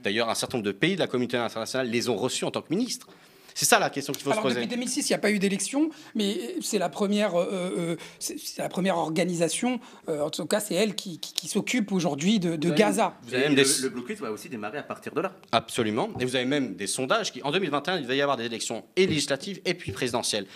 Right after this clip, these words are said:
Speaker 1: Elles ont été annulées par Mahmoud Abbas, qui a été considéré que, comme Israël refusait que les Palestiniens de Jérusalem-Est votent, il n'y aurait pas d'élection. En vérité, on pense qu'il a flippé, tout simplement parce que le Hamas devait gagner les élections. Et notamment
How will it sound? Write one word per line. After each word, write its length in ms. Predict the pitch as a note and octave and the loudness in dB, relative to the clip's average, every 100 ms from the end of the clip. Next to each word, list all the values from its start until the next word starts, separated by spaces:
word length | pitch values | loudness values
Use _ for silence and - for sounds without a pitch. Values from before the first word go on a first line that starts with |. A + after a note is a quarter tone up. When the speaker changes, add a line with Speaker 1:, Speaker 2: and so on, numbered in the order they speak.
| - | -2
Speaker 1:
Elles 120 | A2+ | 2
ont 60 | |
été 120 | A#2+ C3+ | 4 4
annulées 260 | C3 C3+ | 4 2
par 180 | C3 G2 | 0 -2
Mahmoud 320 | G2+ - A2 | -6 -6 -2
Abbas, 180 | A2+ F#3 - | 0 0 0
qui 60 | |
a 20 | A2 | -2
été 80 | - | -2
considéré 320 | A2+ A#2+ C3+ | -4 -2 -2
que, 120 | A#2+ - - | -2 -4 -2
comme 160 | - D#3+ | 2 4
Israël 280 | B2+ C#3 A#2+ | 4 2 0
refusait 340 | B2+ C#3 C#3+ | -4 -4 -4
que 60 | C#3+ | -4
les 80 | |
Palestiniens 400 | G#2 A2+ G#2 C3+ | -4 -4 -4 -2
de 80 | B2 | -2
Jérusalem-Est 640 | G2+ A2+ G#2+ G#2+ G#2+ G2+ F#2 | -2 -2 0 0 0 -2 0
votent, 280 | G#2 - - - - | 2 2 0 -16 -4
il 60 | C#3 | 4
n'y 60 | |
aurait 80 | C#3+ | 4
pas 80 | C#3+ | 6
d'élection. 300 | B2+ - G#2+ | 2 0 -4
En 80 | A2+ | -2
vérité, 420 | A#2 A#2 A#2 D#3 E3+ | 0 0 0 0 0
on 100 | A#2+ | -2
pense 240 | - B2+ | -2 -2
qu'il 160 | - G#2+ | -2 0
a 80 | G2+ | 0
flippé, 420 | - A#2 C#3 D#3 - - | 0 0 0 0 -6 -12
tout 100 | - | -2
simplement 420 | B2 B2 A#2 C3 | 2 4 4 2
parce 140 | C#3+ - | 2 0
que 60 | C3 | 2
le 140 | B2 A2 | 2 2
Hamas 320 | A2+ B2 B2+ | 2 0 2
devait 240 | C3 A#2 | 4 4
gagner 220 | G#2+ G#2 G#2+ | 4 2 0
les 160 | F#2 | -2
élections. 260 | F#2+ - G2 - | -2 -2 -4 2
Et 260 | F3+ F3 F3 - _ - | 4 4 0 -16 _ -6
notamment 480 | F#3 - A2+ B2 | -2 0 0 -2